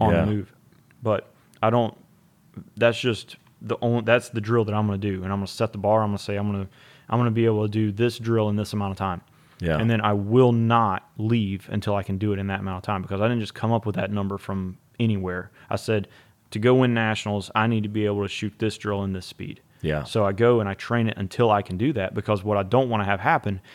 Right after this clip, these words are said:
Speaker 1: is I get to the nationals and I say, "Man, I,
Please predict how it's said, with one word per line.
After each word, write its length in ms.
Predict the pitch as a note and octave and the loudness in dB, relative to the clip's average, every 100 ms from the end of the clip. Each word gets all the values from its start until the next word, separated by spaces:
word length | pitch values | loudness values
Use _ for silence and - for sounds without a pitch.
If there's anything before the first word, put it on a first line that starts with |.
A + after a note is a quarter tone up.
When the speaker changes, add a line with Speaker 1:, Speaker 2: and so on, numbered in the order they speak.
| - | -6
Speaker 1:
is 120 | G#2+ G#2 | -2 0
I 80 | |
get 140 | G#2 A2 | 0 -2
to 80 | G2 | -4
the 120 | - | -2
nationals 640 | G#2+ G#2+ G#2 G#2 G2+ - - _ _ - | 0 0 -2 -4 -6 -8 -18 _ _ -2
and 80 | |
I 60 | G#2+ | 0
say, 220 | - G2+ | 0 -2
"Man, 380 | G2 A#2 G#2+ E2+ - - _ _ _ _ _ _ _ _ _ - | 2 4 4 0 -8 -20 _ _ _ _ _ _ _ _ _ -2
I, 240 | A2+ B2+ | 0 0